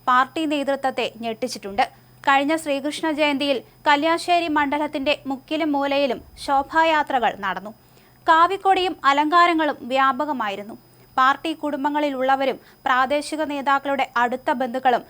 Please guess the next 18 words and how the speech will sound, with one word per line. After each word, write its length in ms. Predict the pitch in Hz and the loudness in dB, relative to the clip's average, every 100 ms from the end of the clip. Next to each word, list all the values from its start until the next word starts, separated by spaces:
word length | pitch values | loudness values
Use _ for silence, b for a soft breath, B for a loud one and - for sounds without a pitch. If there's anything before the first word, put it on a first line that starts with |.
| B - | B -16
ശോഭായാത്രയിൽ 880 | - 285 285 320 330 311 285 285 285 285 277 | 0 0 2 0 2 0 0 -2 -2 -4 -6
പങ്കെടുത്തത് 520 | 254 262 254 269 247 - - | -4 -4 -4 -2 -2 -2 -8
സി 160 | - 254 | -10 -10
പി 100 | 233 285 | -6 -4
എം 60 | 277 | -4
നേതൃത്വത്തിന് 580 | 269 262 269 262 254 240 - _ - | -6 -4 -6 -6 -6 -6 -6 _ -6
തലവേദനയായിട്ടുണ്ട്. 920 | 233 233 254 269 285 240 208 202 208 - b b b b _ | -4 -2 -4 -4 -4 -4 -4 -8 -14 -16 b b b b _
പാർട്ടി 340 | 330 330 339 392 | 4 4 4 4
ഭരിക്കുന്ന 380 | 403 381 370 370 370 285 | 4 4 2 0 2 2
ഒരു 120 | 320 330 | -2 -2
പഞ്ചായത്ത് 600 | 311 277 320 311 320 320 - 220 | -2 -2 0 0 0 -2 -4 -2
വൈസ് 340 | 262 262 277 - | 0 0 -2 -6
പ്രസിഡന്റ് 480 | 311 302 302 294 311 247 | -4 -2 -4 -2 -2 -4
ഇതുകാരണം 520 | 254 277 294 294 294 - 233 | -6 2 2 2 0 -2 0
ആത്മഹത്യയ്ക്ക് 560 | 220 240 277 285 302 285 285 | 0 -2 -6 -6 -6 -6 -6
ശ്രമിച്ചത് 420 | 277 254 285 233 - 214 | -6 -6 -4 -4 -4 -4
വാർത്തയായിരുന്നു. 640 | 208 214 233 226 208 220 247 b b b b _ | -2 -2 -4 -4 -4 -8 -16 b b b b _
പാർട്ടി 360 | 320 339 339 | 4 4 2